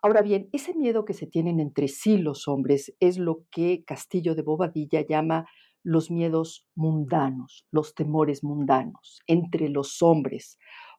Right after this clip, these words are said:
por el daño que entre sí los seres humanos se causan. Pero junto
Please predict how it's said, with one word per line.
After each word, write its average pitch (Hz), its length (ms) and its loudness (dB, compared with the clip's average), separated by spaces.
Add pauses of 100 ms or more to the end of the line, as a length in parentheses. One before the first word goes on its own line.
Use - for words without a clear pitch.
(140)
por 170 160 2
el 160 160 0
daño 190 440 0
que 160 120 -2
entre 139 280 -2
sí 202 460 0 (320)
los 151 200 -2
seres 160 340 0
humanos 151 440 -2
se 135 140 -6
causan. 127 460 -4 (720)
Pero 233 160 0
junto 220 680 -2